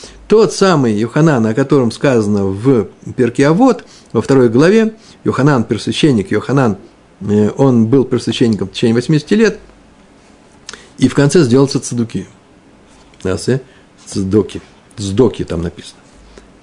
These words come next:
Так сказал Абай. Это был один человек. Рава на это сказал. Рава это оспорил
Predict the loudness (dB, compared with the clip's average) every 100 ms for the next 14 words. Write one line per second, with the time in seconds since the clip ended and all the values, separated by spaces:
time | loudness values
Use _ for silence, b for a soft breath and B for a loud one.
0 | _ -20 _ -4 -4 -2 2 4 4 4
1 | 2 -2 -8 _ _ _ _ _ _ _
2 | _ _ -20 -20 -10 -2 2 4 2 2
3 | 2 0 -2 -20 _ B B B B B
4 | -2 0 2 2 2 2 0 -2 -2 -2
5 | -2 -4 -12 _ -4 0 2 2 2 0
6 | -4 -6 -6 -4 2 4 4 0